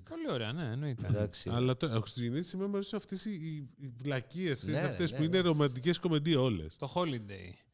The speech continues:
Speaker 2: Το
Speaker 3: Είδα-
Speaker 2: Holiday.
Speaker 3: Το
Speaker 1: Το,
Speaker 3: Holiday καλό είναι.
Speaker 1: το
Speaker 3: Είδα
Speaker 1: άλλο
Speaker 3: το
Speaker 1: το
Speaker 3: Last Christmas προχτές.
Speaker 1: Τι είναι το Last
Speaker 2: Α,
Speaker 1: Christmas;
Speaker 2: ναι.
Speaker 3: Με την Emily Clark. Ωραίο ήταν.
Speaker 2: Καλό και αυτό.
Speaker 3: Πολύ συμπαθητικό.
Speaker 1: Εγώ είδα το
Speaker 2: Ε,
Speaker 1: Christmas
Speaker 2: είσαι,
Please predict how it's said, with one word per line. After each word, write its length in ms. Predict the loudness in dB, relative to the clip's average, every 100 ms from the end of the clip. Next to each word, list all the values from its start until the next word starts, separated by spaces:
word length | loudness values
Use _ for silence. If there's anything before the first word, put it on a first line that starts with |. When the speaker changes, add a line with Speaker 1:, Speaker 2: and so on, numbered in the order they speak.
| -6
Speaker 2:
Το 80 | -2
Speaker 3:
Είδα- 140 | 0
Speaker 2:
Holiday. 360 | 0 0 0 2
Speaker 3:
Το 60 | 4
Speaker 1:
Το, 220 | 6 6
Speaker 3:
Holiday 200 | 6 4
καλό 300 | 4 4 4
είναι. 180 | 2 2
Speaker 1:
το 80 | 4
Speaker 3:
Είδα 120 | 4
Speaker 1:
άλλο 160 | 4 4
Speaker 3:
το 100 | 4
Speaker 1:
το 80 |
Speaker 3:
Last 300 | 4 2 0
Christmas 420 | -2 -2 -2 -4 -4 -6
προχτές. 540 | -10 -10 -6 -6 -8 -14 _ _
Speaker 1:
Τι 100 | -4
είναι 120 | 0
το 60 | 2
Last 100 | 2
Speaker 2:
Α, 120 | 2
Speaker 1:
Christmas; 40 | 2
Speaker 2:
ναι. 180 | 0 0
Speaker 3:
Με 80 | -2
την 120 | -2
Emily 420 | -2 0 -2 0
Clark. 260 | 2 4 4 -2 -12 -4
Ωραίο 380 | 2 4 6
ήταν. 120 | 4 2
Speaker 2:
Καλό 260 | 0 -2
και 80 | -4
αυτό. 120 | 0
Speaker 3:
Πολύ 100 | 0
συμπαθητικό. 680 | 4 4 2 0 -4 -6 -6 -10 -20 -6
Speaker 1:
Εγώ 200 | 0 2
είδα 180 | 2 2
το 120 | 2 4 6 6 4 4 2
Speaker 2:
Ε, 80 | 2
Speaker 1:
Christmas 60 | 2
Speaker 2:
είσαι, 560 | 4 4 2 4 4